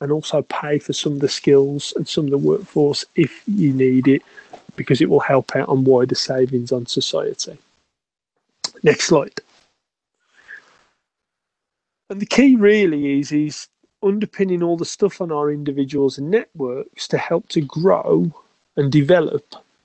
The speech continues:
the plan that might help your club. We understand that not all clubs have a full-time community section with paid staff,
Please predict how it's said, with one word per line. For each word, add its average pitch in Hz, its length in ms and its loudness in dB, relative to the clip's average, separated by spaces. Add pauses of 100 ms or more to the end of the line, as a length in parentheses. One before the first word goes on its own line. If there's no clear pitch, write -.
(460)
the - 80 -20
plan 165 380 0
that - 180 -4
might 156 300 0
help 147 320 0
your 143 280 4
club. 147 420 0 (560)
We 180 120 -12
understand 180 600 -4
that 202 100 -4
not 196 140 -6
all 190 180 4
clubs - 380 -2
have 170 180 -2
a 147 60 -10
full-time 165 580 -4
community 156 560 -4
section - 480 -4
with 147 200 0
paid 151 380 2
staff, - 600 -8